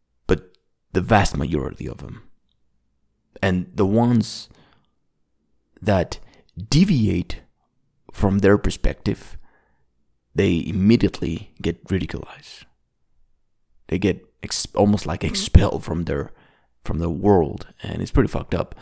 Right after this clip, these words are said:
So if you have experience with alternative medicine, which is, you know, plant medicine, all these things, what most people consider, consider alternative medicine, not I,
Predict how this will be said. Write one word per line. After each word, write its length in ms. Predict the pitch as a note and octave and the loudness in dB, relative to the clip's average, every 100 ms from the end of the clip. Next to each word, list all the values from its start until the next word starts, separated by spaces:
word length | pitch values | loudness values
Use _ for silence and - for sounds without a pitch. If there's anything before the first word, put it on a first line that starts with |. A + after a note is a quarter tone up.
| - | -12
So 180 | - A#2 | 2 6
if 160 | G#2+ A2 | 6 4
you 140 | B2+ | 4
have 220 | A#2 G#2+ | 4 2
experience 640 | G2 - B2+ A#2+ G2+ F#2 - | -2 -4 2 4 2 0 -2
with 100 | G2+ | 0
alternative 920 | G2 G2+ - G#2+ G#2 - G2 - - - _ _ _ _ _ _ | 0 -2 0 2 2 0 -4 -6 -14 -18 _ _ _ _ _ _
medicine, 560 | - G2 F#2 G2 G#2+ A2+ | 0 4 4 2 0 0
which 180 | F#2+ - | -4 -6
is, 320 | - - - C3 | -8 -10 -12 -8
you 100 | F2 | -4
know, 220 | E2+ F2 | -4 -2
plant 320 | - D#2+ F#2 F#2 | -2 -2 -4 -4
medicine, 420 | F#2+ G2+ G2 F#2 | -4 -2 -2 -2
all 140 | F#2+ | -2
these 140 | G2 - | -4 -4
things, 380 | F#2 G2+ - | -4 -4 -2
what 160 | E2+ - - - | -2 -2 -10 -10
most 440 | - F2+ B2 - | 0 4 6 8
people 260 | G#2 F#2 G2+ | 6 6 4
consider, 480 | - - - F#2 - | 2 -4 -4 -4 -2
consider 480 | F#2 G2 G#2 F#2+ | -2 0 2 2
alternative 540 | F2+ - F#2+ G2 G#2+ - | 2 0 -2 -2 -4 -4
medicine, 420 | G#2 G#2+ C3+ E3+ _ _ _ _ _ _ _ - - | -4 -2 -4 -4 _ _ _ _ _ _ _ -20 -6
not 180 | F#2 F#2 | -2 0
I, 360 | - G2 A#2 | 0 0 0